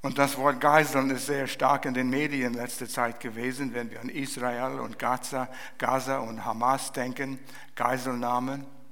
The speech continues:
Und ich habe darüber nachgedacht, wenn du die Nachrichten schaust und Interviews mit Familien, die ihre Familienmitglieder, ihre geliebte Kinder oder Eltern oder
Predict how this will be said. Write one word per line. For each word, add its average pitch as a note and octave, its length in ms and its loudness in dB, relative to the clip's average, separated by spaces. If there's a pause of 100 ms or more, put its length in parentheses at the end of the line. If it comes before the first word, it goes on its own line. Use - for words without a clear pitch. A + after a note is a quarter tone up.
(640)
Und C3+ 120 2
ich D3 100 8
habe E3+ 220 12
darüber E3 220 8
nachgedacht, D#3 760 10
wenn C#3 140 2
du C3+ 80 0
die C3 140 2
Nachrichten C#3 580 4
schaust C#3+ 460 2
und C3+ 100 -2
Interviews C3+ 540 -2
mit B2+ 180 -4
Familien, C#3 640 -2 (460)
die C3+ 100 0
ihre C#3 360 4
Familienmitglieder, F3 1400 4
ihre C#3+ 300 4
geliebte D3+ 520 4
Kinder G3 440 2
oder D3 260 6
Eltern F#3 460 6
oder C#3+ 280 4